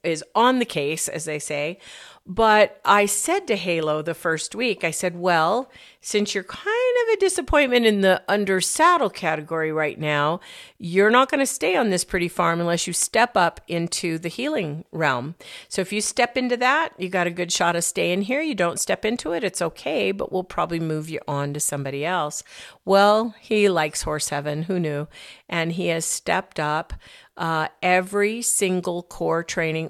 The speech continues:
all summer long, I have given him a shot at two or three what we call Gestalt pieces of work. He's been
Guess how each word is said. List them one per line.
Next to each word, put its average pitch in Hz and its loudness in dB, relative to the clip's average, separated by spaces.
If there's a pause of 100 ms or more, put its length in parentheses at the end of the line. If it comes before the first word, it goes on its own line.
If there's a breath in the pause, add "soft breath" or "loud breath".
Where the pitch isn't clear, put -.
(120)
all 160 2
summer 156 -2
long, 156 0
I - -4
have 151 -4
given 170 -2
him 170 -2
a 175 -2
shot 151 -2 (100)
at - 2
two 190 0
or 190 4
three 170 -4
what 160 -4
we 156 -10
call 156 -2
Gestalt 151 -4
pieces 160 -6
of 147 -8
work. 147 -2 (260 loud breath)
He's 208 0
been 165 0